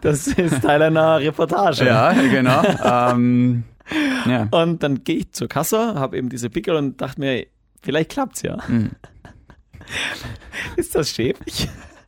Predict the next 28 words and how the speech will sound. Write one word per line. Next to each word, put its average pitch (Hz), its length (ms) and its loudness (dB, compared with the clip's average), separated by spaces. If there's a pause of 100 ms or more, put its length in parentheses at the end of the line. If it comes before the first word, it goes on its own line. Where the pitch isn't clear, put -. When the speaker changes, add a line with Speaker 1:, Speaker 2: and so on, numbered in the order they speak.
(400)
Speaker 2:
Nein, 160 140 -2
überhaupt - 500 -10
nicht, 107 220 -6
bitte. - 200 -2 (260)
Weißt - 220 -2
du, 160 100 2
wie 127 180 2
wurscht? 139 220 4 (120)
Darf 160 80 4
ich 190 60 0
dir 214 60 2
eine 196 100 2
Geschichte 180 240 0
erzählen? 170 200 0
Ich, 135 120 -4 (140)
äh, 120 200 2
war 127 140 4
ja 160 340 4
über 156 200 2
ein 143 120 2
Jahr 120 160 2
lang 139 120 0
bei 131 100 0
dem 123 260 0
Hofer 143 240 2
an 82 60 -2
der - 100 -6
Kasse. - 380 -8